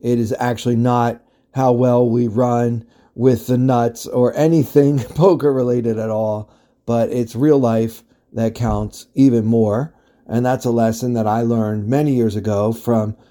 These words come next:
my poker mentor, Anton Wig, who, although he is incredibly good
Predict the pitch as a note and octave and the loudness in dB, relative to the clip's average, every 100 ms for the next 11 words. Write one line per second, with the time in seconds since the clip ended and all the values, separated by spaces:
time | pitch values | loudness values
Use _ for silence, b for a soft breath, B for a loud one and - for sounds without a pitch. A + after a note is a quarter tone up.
0 | b - A#2 A#2 A2+ C3+ B2 A#2 A2 C3 | b -4 0 0 0 0 0 0 0 -2
1 | C3 B2 A#2+ B2 A#2+ A#2+ A2 A2 A2 A#2 | -2 0 0 0 -4 -4 -2 -2 -2 0
2 | A#2 G#2+ G#2+ b b b - C3 B2+ A#2 | 2 0 -4 b b b 0 2 4 0
3 | - _ - A#2+ A#2 A#2 D#3+ C#3 B2+ C3+ | -6 _ 0 0 0 2 2 4 0 0
4 | A#2+ A2+ B2+ A2+ B2 C3+ C3+ A2 A2+ A2 | -2 -4 -6 -6 -2 0 0 -2 -2 -2
5 | A2 b b - A2+ C3+ A#2 G#2+ | -6 b b -8 2 4 4 0